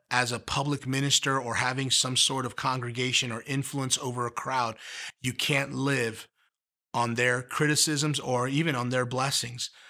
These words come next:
You have to be secure enough to bring what is hidden to light. And that's where you'll start to feel hope. That's where you'll start to feel encouragement. And that's where you'll start to know that you're not alone.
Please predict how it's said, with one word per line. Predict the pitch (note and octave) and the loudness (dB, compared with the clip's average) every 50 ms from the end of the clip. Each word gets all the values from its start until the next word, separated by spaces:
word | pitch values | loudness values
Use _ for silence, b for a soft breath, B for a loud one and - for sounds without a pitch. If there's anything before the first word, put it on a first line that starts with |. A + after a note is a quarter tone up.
| B B B B B | B B B B B
You | A#2+ C3 C#3+ C#3+ | -4 -2 0 2
have | C#3+ C#3+ C3 B2 - | 2 2 0 -2 -4
to | - | -6
be | A#2 A#2+ C3 B2+ | -6 -2 0 4
secure | C3 - - - - - D3 C#3+ C3+ C3 | 4 4 2 2 -2 -2 -2 -2 -2 -2
enough | B2+ B2 B2 A#2+ B2 - - - _ B B B B B - | -2 -2 -2 -4 -4 -6 -10 -16 _ B B B B B -4
to | - C3 | -2 -2
bring | A#2 A#2 C3+ C#3+ D#3 D#3 D#3+ E3 D#3+ D3+ C3 | -2 0 2 2 4 4 4 2 0 0 0
what | C#3 C#3 C3 | 0 0 0
is | B2 A2 - | 0 0 0
hidden | - C#3+ D3 C#3+ D#3 D#3+ D#3+ D#3 - | 0 0 0 2 2 0 -2 -4 -4
to | - - B2+ | -4 -4 -2
light. | B2 B2 C3 B2+ B2+ A#2+ A#2 A#2+ - _ B B B B B B | -2 0 0 0 0 0 -2 -6 -10 _ B B B B B B
And | C#3 C3 C3+ D3 | -2 0 2 4
that's | D3+ E3 D#3 - - | 4 4 4 4 2
where | D3 | 2
you'll | C3+ C3+ C3+ A#2+ | 0 0 0 2
start | - - - B2+ B2 - | 2 2 2 0 -2 -2
to | - A#2 | -4 -6
feel | - - C3+ B2 | -4 -4 -4 -4
hope. | A#2 - - C#3+ C#3+ D#3 D#3 - - - - _ b b b b b b | -4 -4 -4 -4 -4 -4 -6 -8 -14 -20 -20 _ b b b b b b
That's | - C3+ C#3 C#3 - | 2 2 4 4 2
where | C#3 | 2
you'll | C3 B2+ A#2+ | 0 0 0
start | - - C3+ B2 - | 0 2 0 -2 -2
to | - - | -4 -4
feel | - - C3 B2 A#2+ | -4 -4 -4 -4 -4
encouragement. | A#2 A#2 A#2 - - D3 C#3+ D3 D3 C3 C3+ D3 D3 D3 C#3+ B B B B | -4 -6 -4 -4 -2 0 2 2 2 0 0 0 0 -2 -2 B B B B
And | B C3 C#3 C#3+ | B 0 2 2
that's | D3+ D#3+ D3+ - - | 4 4 2 2 2
where | E3 D3+ | 2 2
you'll | D3 D3 C#3 | 2 2 2
start | - - D3 C#3+ C3+ - | 2 2 2 0 0 0
to | - C3+ | 0 2
know | C#3 C#3 C3+ | 2 0 0
that | C3 C3 | 0 -2
you're | A#2+ B2 B2+ B2 | -2 -2 -2 0
not | B2 B2+ B2+ C#3 C#3+ | 2 2 2 2 2
alone. | C3+ B2 A#2+ A#2+ A#2 A2 G#2+ G#2 | 2 0 0 0 0 -2 -2 -6